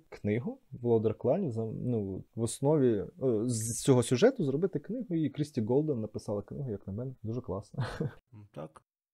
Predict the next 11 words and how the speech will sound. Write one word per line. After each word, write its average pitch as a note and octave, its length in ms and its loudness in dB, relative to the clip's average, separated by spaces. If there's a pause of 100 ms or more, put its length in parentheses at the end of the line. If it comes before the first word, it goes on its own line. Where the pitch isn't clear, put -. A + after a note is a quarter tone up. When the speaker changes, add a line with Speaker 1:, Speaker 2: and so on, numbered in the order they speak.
(120)
Speaker 2:
Крісті C3+ 280 -12
Голден, C#3 400 -8
до A#2 120 -2
речі, B2+ 260 -4
вона A2 380 -6
ще G#2+ 300 -8
відома G2+ 640 -8
як G2 440 -14
новелізаторка G2 1300 -10 (320)
Зоряного G2 480 -10
шляху. - 300 -20